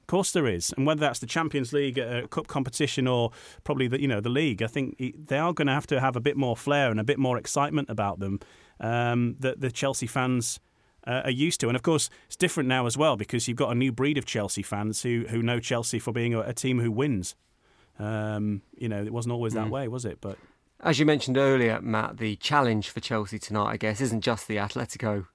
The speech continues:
Speaker 2: team that they face. It's also the lack of Jorginho and the lack of Mason Mount in that starting eleven, who have been two of the key players for Chelsea, had really strong seasons, two very different roles they play in that Chelsea team as well.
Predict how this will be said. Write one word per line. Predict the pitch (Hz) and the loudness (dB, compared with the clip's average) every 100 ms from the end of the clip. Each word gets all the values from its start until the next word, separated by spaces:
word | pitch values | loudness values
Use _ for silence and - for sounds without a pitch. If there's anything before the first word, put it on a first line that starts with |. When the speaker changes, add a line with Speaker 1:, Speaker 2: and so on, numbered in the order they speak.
| - | -6
Speaker 2:
team | 127 107 107 | 0 0 2
that | 107 117 | 0 0
they | 110 | -2
face. | - 123 110 104 - | 2 2 2 -2 -6
It's | 113 113 127 | -6 -4 -4
also | 117 - 113 107 104 104 110 | -4 -2 0 2 0 0 -2
the | 120 | 0
lack | 120 113 - | 2 2 0
of | 110 | -4
Jorginho | 98 107 104 131 127 117 | 0 -2 0 2 4 4
and | 113 | 4
the | 110 | 2
lack | 110 107 | 0 0
of | 107 | -2
Mason | 107 104 - | -2 -2 -2
Mount | 104 107 104 - | 0 0 -2 -4
in | |
that | 101 104 | -6 -4
starting | - 101 104 | 0 0 0
eleven, | 101 101 98 95 | -2 -2 -2 -4
who | 104 104 | -2 0
have | 101 | -2
been | - 104 | 0 -2
two | 98 131 | -2 0
of | 120 | 0
the | 110 | -2
key | - 151 | 0 0
players | - 127 110 | 4 4 4
for | - | 2
Chelsea, | - 107 98 101 | -2 -2 0 -2
had | 101 | 0
really | 123 151 135 | 2 2 2
strong | 113 - 123 107 | 0 0 0 2
seasons, | 101 - 113 107 98 101 95 - - | 0 -2 -2 -2 -4 -6 -8 -14 -14
two | - 135 | 0 4
very | 127 120 | 4 4
different | 117 - 110 | 2 -4 2
roles | 120 120 | 2 2
they | 104 | -2
play | - 104 101 | -2 -2 0
in | |
that | 101 104 | -2 -4
Chelsea | - 107 101 | -4 -4 -4
team | 107 110 101 | -2 0 0
as | 98 | 0
well. | 117 104 104 | 2 2 2